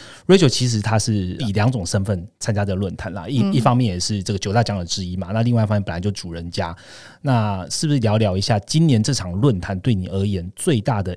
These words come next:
Speaker 1: 意义是什么？那你觉得对于听众朋友来说又会有什么样的收获？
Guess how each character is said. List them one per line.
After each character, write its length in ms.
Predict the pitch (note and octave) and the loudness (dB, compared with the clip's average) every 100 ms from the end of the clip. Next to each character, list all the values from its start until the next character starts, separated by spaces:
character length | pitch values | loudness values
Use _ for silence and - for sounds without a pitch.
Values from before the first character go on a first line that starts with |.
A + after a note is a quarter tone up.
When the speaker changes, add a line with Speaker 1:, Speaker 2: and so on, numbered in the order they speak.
| - | -4
Speaker 1:
意 140 | F3+ | -4
义 180 | A#2 B2+ | -2 -4
是 160 | F2+ A2+ | -2 -2
什 360 | - - - | -2 0 -2
么？ 240 | - F#2+ F#2 - | -4 -6 -8 -4
那 140 | C#3+ A#2+ | 0 2
你 120 | G2 | 2
觉 160 | F#2+ | 0
得 220 | A2+ D3 C3+ - | 2 2 2 -8
对 140 | - C#3+ | 0 2
于 80 | A2+ | 2
听 160 | D3+ | 2
众 100 | C#3+ | 2
朋 120 | A2+ | 2
友 80 | G#2+ | 0
来 120 | F2+ | -2
说 160 | F2+ - | -4 -4
又 140 | G#2+ | -2
会 140 | G2+ G#2+ | -2 -2
有 80 | F2 | -4
什 160 | - | -4
么 40 | F2+ | -2
样 120 | G2 | -2
的 80 | F2+ | -2
收 340 | - G2 F2+ | -4 -4 -6
获？ 260 | F#2+ F#2+ | -6 -10